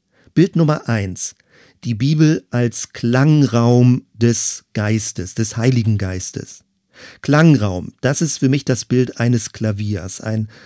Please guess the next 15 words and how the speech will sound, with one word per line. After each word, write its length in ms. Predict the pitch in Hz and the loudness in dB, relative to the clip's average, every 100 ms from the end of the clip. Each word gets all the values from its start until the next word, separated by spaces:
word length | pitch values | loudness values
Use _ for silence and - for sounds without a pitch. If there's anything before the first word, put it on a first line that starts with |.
| - _ _ | -20 _ _
normales, 580 | 113 117 135 156 143 - | 0 2 2 2 2 -2
großes, 720 | - 135 156 156 139 - - | 2 4 4 2 0 -2 0
übliches 520 | 165 156 147 143 131 | 0 2 0 0 -2
Klavier 480 | 123 117 113 135 143 | -2 -2 2 0 0
hat 180 | 127 - | -2 -4
achtundachtzig 720 | 123 - 110 120 107 - 104 | -6 -2 -4 -4 -8 -8 -8
Tasten 560 | - 131 135 - 175 185 | -6 -6 -4 -2 0 0
und 200 | 135 - - - - | -2 -4 -12 -20 -4
das 180 | 139 160 | -2 -2
ist 80 | - | 0
für 120 | 131 | 0
mich 320 | 135 135 - | 0 -2 -4
ein 300 | 123 123 120 - _ | 0 2 0 -4 _
geheimnisvoller 920 | - 117 - 147 175 160 - - 123 123 | -6 -6 -6 -2 0 0 0 -2 -2 -2
Klangraum. 920 | - 127 127 135 120 104 90 85 82 | -4 -4 0 2 0 -4 -8 -10 -14